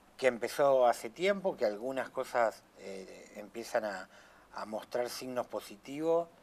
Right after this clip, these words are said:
eh, algunas en, en el corto plazo, otras en el mediano plazo. Vos tenés, con este tema hay dos, dos cuestiones, como en casi la mayoría de los temas, pero que es mucho más sensible. La inmediatez, que es,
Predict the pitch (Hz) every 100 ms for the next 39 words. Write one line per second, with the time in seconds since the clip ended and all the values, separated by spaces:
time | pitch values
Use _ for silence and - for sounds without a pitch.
0 | _ _ - 101 95 92 98 107 156 160
1 | 127 117 110 110 101 107 - 131 127 139
2 | 226 254 - 156 139 123 117 110 113 120
3 | 123 127 202 131 113 170 170 135 143 -
4 | - - - - - - 151 185 196 202
5 | 139 147 131 117 123 131 127 113 151 151
6 | - - - 117 120 110 160 - 117 113
7 | 117 135 151 160 160 226 202 123 110 -
8 | 110 143 165 - - - 113 123 127 127
9 | 117 - 120 123 202 139 104 98 98 107
10 | 110 117 113 123 131 196 214 208 - -
11 | - 113 120 127 120 -